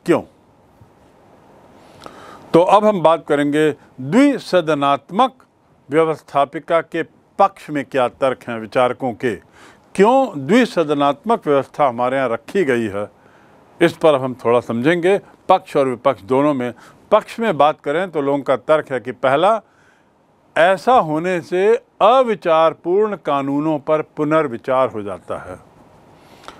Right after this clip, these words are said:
पहला बिंदु, पहला तर्क द्विसदनात्मक व्यवस्थापिका के पक्ष में यह है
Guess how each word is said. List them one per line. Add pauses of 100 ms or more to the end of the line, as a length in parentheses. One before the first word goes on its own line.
(920)
पहला
बिंदु, (460)
पहला
तर्क (880)
द्विसदनात्मक (1200)
व्यवस्थापिका
के
पक्ष
में
यह
है